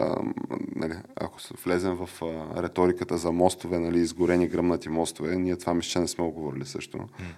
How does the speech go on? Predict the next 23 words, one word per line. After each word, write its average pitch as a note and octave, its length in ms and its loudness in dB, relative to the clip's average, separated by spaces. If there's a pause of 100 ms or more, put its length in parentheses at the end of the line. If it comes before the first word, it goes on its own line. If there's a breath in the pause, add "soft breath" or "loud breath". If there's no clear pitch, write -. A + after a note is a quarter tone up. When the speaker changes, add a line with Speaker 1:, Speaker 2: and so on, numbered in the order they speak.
Speaker 1:
То E2 100 -4
стана E2+ 280 2
наскоро. D#2 500 0 (540 loud breath)
А, - 100 6 (160)
но, G#2 520 10
а, G2+ 400 4
така, G#2 340 2
господин G2+ 420 6
Борисов G#2+ 460 6
буквално, A2 880 8 (100)
а, F#2 180 0
така, - 260 4
зриви A2 480 8 (340 soft breath)
моста G2 360 6
към F#2 200 6
матушката F2+ 580 6
ми, E2 100 4
изглежда E2 400 4
на D#2+ 100 0
мен, F2+ 140 2
защото, G#2 440 0 (920 soft breath)
а, - 100 -4
т-, - 200 -16